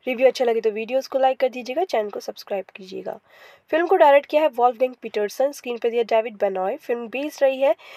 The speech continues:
Iliad by Homer, Pos-, Postho America by Quintus Cimares। फिल्म को produce किया है वॉल्फगैंग पीटरसन, डायना रेथबर्न, कॉलिन विल्सन। फिल्म को stars रहे हैं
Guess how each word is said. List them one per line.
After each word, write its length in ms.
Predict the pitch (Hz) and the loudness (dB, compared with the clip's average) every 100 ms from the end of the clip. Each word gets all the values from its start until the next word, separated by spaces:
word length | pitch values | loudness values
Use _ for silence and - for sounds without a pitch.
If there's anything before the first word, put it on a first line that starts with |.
| - - _ _ _ - | -20 -20 _ _ _ -6
Iliad 400 | 294 311 320 320 | 2 6 6 6
by 100 | 277 294 | 6 4
Homer, 440 | 233 262 226 240 277 _ - _ _ - | 2 -4 0 0 0 _ -20 _ _ 4
Pos-, 360 | 302 339 - - _ | 6 6 -2 -20 _
Postho 400 | 269 277 - 311 320 | 4 4 2 -4 -2
America 500 | 294 262 214 - 247 247 214 | 2 0 0 0 2 4 4
by 100 | 240 | 2
Quintus 480 | - 269 269 311 320 | 2 -2 0 -4 -4
Cimares। 480 | - 226 208 190 185 - | -4 0 0 0 -2 -4
फिल्म 180 | 220 214 | -4 -2
को 100 | 226 | -4
produce 340 | 226 240 262 | -2 -2 -4
किया 160 | - 269 | 0 2
है 60 | 269 | 2
वॉल्फगैंग 380 | 254 262 240 277 | 2 2 2 -2
पीटरसन, 560 | 254 220 208 190 220 269 - - - _ | -4 -4 -4 -2 -4 -4 -10 -20 -20 _
डायना 360 | 233 294 311 349 | 2 4 6 6
रेथबर्न, 520 | 277 240 208 202 208 254 _ _ _ - | 4 2 -2 -2 -2 -4 _ _ _ 4
कॉलिन 400 | 277 294 320 294 | 6 6 2 -4
विल्सन। 440 | 233 196 - 220 | -4 -2 0 -2
फिल्म 240 | 254 247 226 | -2 -6 -4
को 100 | 240 | -4
stars 500 | - 240 240 247 - | -2 4 4 4 2
रहे 140 | 254 | 2
हैं 140 | 262 | 2